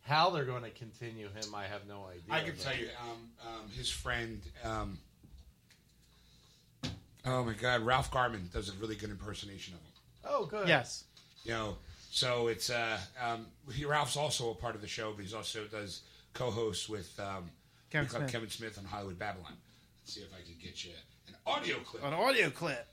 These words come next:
Speaker 2: Yes.
Speaker 3: Can we get an audio clip here, please?
Speaker 2: All right.
Speaker 3: And as he's looking up for this clip,
Speaker 1: Mm-hmm.
Speaker 3: how was your week, guys? Did you guys do anything fun,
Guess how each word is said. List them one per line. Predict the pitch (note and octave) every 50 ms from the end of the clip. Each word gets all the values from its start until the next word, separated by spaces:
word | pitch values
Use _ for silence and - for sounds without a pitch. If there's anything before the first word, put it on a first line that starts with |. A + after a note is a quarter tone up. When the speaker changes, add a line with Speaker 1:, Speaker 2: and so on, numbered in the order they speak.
| -
Speaker 2:
Yes. | - - C3+ B2 G#2+ - - - - - - -
Speaker 3:
Can | - C#3+
we | D3 C#3+
get | C3+ D#3+ D#3
an | D3 C3+ C3
audio | D3 F3+ G#3 G3+ G3+ G3+
clip | - - F#3+ G3 G3 G3
here, | - - E3 F3 F#3+ F3+
please? | F3+ - - D3+ C#3 A#2+ G#2+ G2+ - - - - - - - - _ _ - -
Speaker 2:
All | C#3 C#3+
right. | D3 D3 C#3+ C#3+ C3+ A#2+ B2 B2 A#2 A#2 A#2+ - - - - - - _ _ - - - - - - -
Speaker 3:
And | C3 C#3
as | E3 F3+ G3 F3
he's | E3 D3+ C3+
looking | D#3+ E3+ E3 D#3+ C#3+ C3+
up | B2+ - -
for | A#2+
this | A#2 A2 -
clip, | - - A#3 B3 G3+ C#3+ C#3 C#3+ - - - - - - - - - - - - - - - G#2+
Speaker 1:
Mm-hmm. | G#2+ A2 G2 G2 - - - - _ _ _ _ - - _ - - - - - - -
Speaker 3:
how | A3+ A#3+
was | A3+ F#3 D#3
your | B3 C4+
week, | A#3 F3 C#3 - -
guys? | C#3+ B2 C#3 F3 G3+ G3+ - - - - -
Did | C#3+ B2+ -
you | D3 D3
guys | D#3 D3+ D3+ D3+ D3 C#3 - - - - - -
do | D#3 D3+
anything | D#3+ F3 F3 F#3 G#3 G#3+ G#3
fun, | - - F3 G3 G#3+